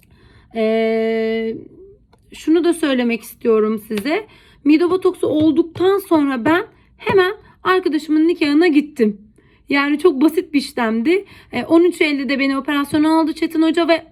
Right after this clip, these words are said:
on dört otuzda ben, e, hazırlandım. Hemen arkadaşımın nikahına gittim. Nikahı da saat üçteydi.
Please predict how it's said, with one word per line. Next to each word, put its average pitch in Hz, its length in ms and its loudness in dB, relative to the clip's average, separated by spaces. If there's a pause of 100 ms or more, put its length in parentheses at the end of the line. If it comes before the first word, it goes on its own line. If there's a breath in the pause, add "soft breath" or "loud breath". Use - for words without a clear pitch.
on 339 400 2
dört 277 280 -2
otuzda 269 560 -4
ben, 330 200 0 (720 soft breath)
e, 240 720 -4 (1160)
hazırlandım. 349 800 2 (360)
Hemen 427 280 0 (140)
arkadaşımın 381 560 0
nikahına 359 360 2
gittim. 330 340 2
Nikahı 349 300 2
da 403 100 -2
saat 339 300 -4
üçteydi. 294 800 -4